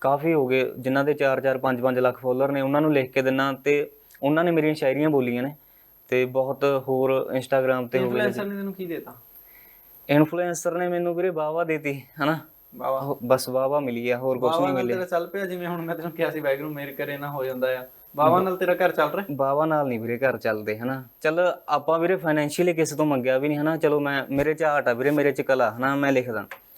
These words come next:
Speaker 1: ਮੈਂ ਤੁਹਾਨੂੰ ਲਿਖ ਕੇ ਦੇਤਾ।
Speaker 2: ਪਰ ਆਪਣੀ ਕਲਾ ਦਾ ਮੁੱਲ ਪਾਉਣਾ ਬੰਦੇ ਨੂੰ
Speaker 1: ਕਲਾ ਦਾ
Speaker 2: ਸਿੱਖਣਾ ਚਾਹੀਦਾ।
Speaker 1: ਕਲਾ ਦਾ ਮੁੱਲ ਪਾਉਣਾ ਚਾਹੀਦਾ, but ਚਲੋ ਮੰਨਦੇ ਆ ਵੀ ਤੁਹਾਡਾ ਨਾਮ ਆ,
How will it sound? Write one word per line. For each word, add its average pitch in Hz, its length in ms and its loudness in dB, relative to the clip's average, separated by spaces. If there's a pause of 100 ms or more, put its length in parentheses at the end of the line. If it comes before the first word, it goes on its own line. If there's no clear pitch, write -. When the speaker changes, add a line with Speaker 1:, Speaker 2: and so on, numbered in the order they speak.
(140)
Speaker 1:
ਮੈਂ 135 100 4
ਤੁਹਾਨੂੰ 160 200 2
ਲਿਖ 151 200 0
ਕੇ 156 120 2
ਦੇਤਾ। 110 440 2
Speaker 2:
ਪਰ 165 100 -2
ਆਪਣੀ 175 200 -2
ਕਲਾ 170 240 0
ਦਾ 180 100 0
ਮੁੱਲ 160 280 -8
ਪਾਉਣਾ 160 200 -6
ਬੰਦੇ 160 240 -10
ਨੂੰ 151 80 -12
Speaker 1:
ਕਲਾ 156 240 2
ਦਾ 180 60 2
Speaker 2:
ਸਿੱਖਣਾ 175 140 0
ਚਾਹੀਦਾ। 127 360 -8
Speaker 1:
ਕਲਾ 151 200 4
ਦਾ 170 100 4
ਮੁੱਲ 165 240 4
ਪਾਉਣਾ 156 280 2
ਚਾਹੀਦਾ, 151 320 2
but 160 380 0
ਚਲੋ 170 220 2
ਮੰਨਦੇ 165 340 2
ਆ 165 60 2
ਵੀ 156 120 0
ਤੁਹਾਡਾ 160 280 2
ਨਾਮ 156 300 2
ਆ, 107 140 -6